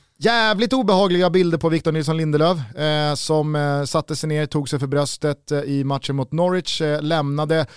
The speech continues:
och, eh, pratade själv om att han kommer inte ihåg situationen,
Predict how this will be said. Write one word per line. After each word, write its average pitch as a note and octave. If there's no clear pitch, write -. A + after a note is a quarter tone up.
och, -
eh, D3
pratade D3
själv E3+
om C3+
att B2+
han C3+
kommer D3
inte C#3+
ihåg A#2
situationen, B2+